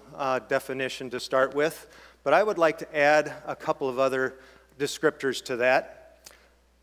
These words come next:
Instead of just doing work for someone, there may be occasion when it's appropriate to do work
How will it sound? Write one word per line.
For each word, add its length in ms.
Instead 400
of 100
just 300
doing 280
work 260
for 360
someone, 640
there 140
may 180
be 160
occasion 720
when 200
it's 120
appropriate 600
to 100
do 240
work 440